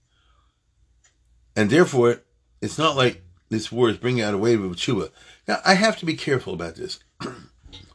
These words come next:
The Jews in Israel, you do see a wave of tshuva. But what do you mean by teshuva? If you're talking about ritualistically, yes, more people are putting on tefillin and all that. I know that, I'm happy with it, et cetera.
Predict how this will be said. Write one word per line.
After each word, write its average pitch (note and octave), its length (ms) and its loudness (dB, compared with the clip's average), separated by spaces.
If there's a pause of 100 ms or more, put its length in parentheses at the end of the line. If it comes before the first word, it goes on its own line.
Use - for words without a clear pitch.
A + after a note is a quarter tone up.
(1160)
The A#2+ 120 2
Jews F3 320 2
in E3 80 2
Israel, D3 360 2
you A2 160 -4
do A#2+ 160 -2
see A2 220 -4
a F#2 80 -4
wave F#2 260 -2
of E2+ 120 -10
tshuva. D2+ 400 -6 (800)
But B2 320 -2
what D3+ 140 2
do F#3 40 6
you F#3 60 6
mean F3+ 120 4
by B2+ 140 0
teshuva? A2+ 560 -4 (640)
If B2+ 140 0
you're C3 80 0
talking F3+ 260 2
about C3+ 280 0
ritualistically, G#2 960 -2 (500)
yes, - 380 -4 (380)
more B2+ 180 2
people B2 260 -2
are G#2 60 0
putting G#2+ 240 -4
on F#2+ 120 -4
tefillin G2 420 -2
and F#2 80 -2
all F#2 160 -2
that. F2 240 -4 (480)
I D3+ 180 2
know C3 200 2
that, A2 180 0
I'm G2 140 -6
happy A2+ 260 -6
with G2 180 -4
it, F#2+ 100 -4
et F#2 80 -10
cetera. E2 360 -8